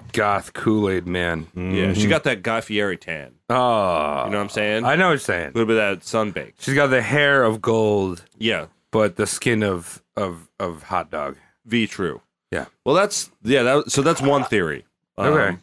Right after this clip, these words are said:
Speaker 2: and we don't know. Also, there's five liters of blood in a human body.
Speaker 1: Mm.
Speaker 2: And she was making baths with it.
Speaker 1: Wait, only five liters?
Speaker 2: Yeah, that's it.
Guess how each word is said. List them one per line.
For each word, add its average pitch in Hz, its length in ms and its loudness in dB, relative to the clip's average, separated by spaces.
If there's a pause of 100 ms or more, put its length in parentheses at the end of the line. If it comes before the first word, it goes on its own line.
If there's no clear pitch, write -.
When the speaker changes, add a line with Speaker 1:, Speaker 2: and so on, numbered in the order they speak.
(160)
Speaker 2:
and 113 120 -2
we 131 80 4
don't 120 140 2
know. 87 160 -2
Also, 175 420 2
there's 123 240 0
five 139 420 -2
liters 113 340 0
of 92 120 -8
blood 101 280 0
in 90 140 -2
a 85 40 -4
human 101 440 -4
body. 82 460 -2 (340)
Speaker 1:
Mm. 1077 320 2 (540)
Speaker 2:
And 98 600 -2
she - 120 -2
was 104 140 0
making 117 260 -2
baths 95 540 -4
with 90 200 -8
it. 69 100 -18 (240)
Speaker 1:
Wait, 165 140 2
only 180 260 4
five 160 420 0
liters? 143 640 0
Speaker 2:
Yeah, 104 120 0
that's 95 140 -4
it. - 160 -4